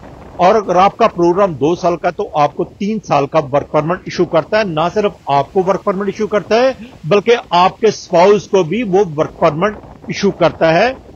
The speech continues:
यहां पे काम करने की इजाजत होती है। जबकि मुझे कुछ इतला ये मिली है कि शायद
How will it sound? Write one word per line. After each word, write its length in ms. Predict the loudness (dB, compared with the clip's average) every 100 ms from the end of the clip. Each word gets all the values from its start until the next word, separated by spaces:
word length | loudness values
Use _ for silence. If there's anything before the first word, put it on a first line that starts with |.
| -20 -20 -4
यहां 240 | -2 0
पे 100 | -2
काम 320 | -4 -2 -4
करने 300 | -4 -6 -6
की 200 | -6 -6
इजाजत 380 | -4 -4 -4 -6 -10
होती 340 | -12 -14 -18
है। 120 | -20 -20 -20 -20 -20 -20 -20 -20 -20 -20 -4
जबकि 240 | -4 0 0
मुझे 280 | 0 -4
कुछ 240 | -4 -6 -8 -4
इतला 300 | 2 4 2
ये 200 | 2 -2
मिली 220 | 0 0
है 120 | 0
कि 120 | -2
शायद 300 | -2 2 2